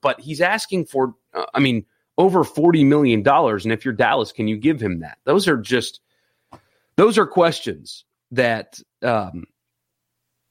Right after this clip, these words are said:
Jerry Jones needs to answer, and until he answers, we're just gonna talk about it over and over and over again until we're blue in the face. I love this stuff, though. So looking forward to that tomorrow. Sorry about the, the technology failing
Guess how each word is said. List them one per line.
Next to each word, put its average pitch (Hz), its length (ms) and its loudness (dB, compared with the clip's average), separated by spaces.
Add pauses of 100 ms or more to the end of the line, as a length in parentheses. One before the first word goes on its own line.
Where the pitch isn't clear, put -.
(540)
Jerry 165 380 2
Jones 151 480 2
needs 139 220 0
to 131 140 -4
answer, 123 600 0
and 107 120 2
until 110 320 0
he 113 220 2
answers, 101 300 -2
we're 107 160 2
just 92 160 -10
gonna 92 160 -2
talk 104 260 -2
about 95 200 0
it 87 60 -4
over 92 240 -2
and 92 80 -2
over 87 220 -2
and 87 80 -2
over 82 240 -2
again 82 240 0
until 80 240 -2
we're 85 100 0
blue 82 240 0
in - 60 -8
the 73 80 -6
face. - 380 -6 (100)
I 127 120 0
love 98 300 -2
this 85 200 -8
stuff, - 300 -10
though. - 180 -12 (180)
So 92 320 2
looking 107 320 0
forward 95 220 0
to 90 80 -4
that 90 240 -2
tomorrow. 92 480 0 (300)
Sorry 160 280 2
about 107 280 0
the, 85 240 0
the - 120 -8
technology 107 680 -4
failing 92 640 -4